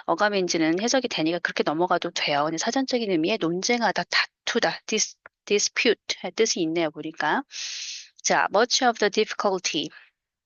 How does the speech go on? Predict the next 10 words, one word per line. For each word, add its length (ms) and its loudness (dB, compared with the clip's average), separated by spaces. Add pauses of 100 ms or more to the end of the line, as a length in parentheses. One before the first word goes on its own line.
(640)
많은 260 4
어려움, 300 0 (200)
in 120 0
identifying 1120 0
the 120 2
rights 540 0
and 160 -4
wrongs 540 0
of 160 -4
laughter. 400 0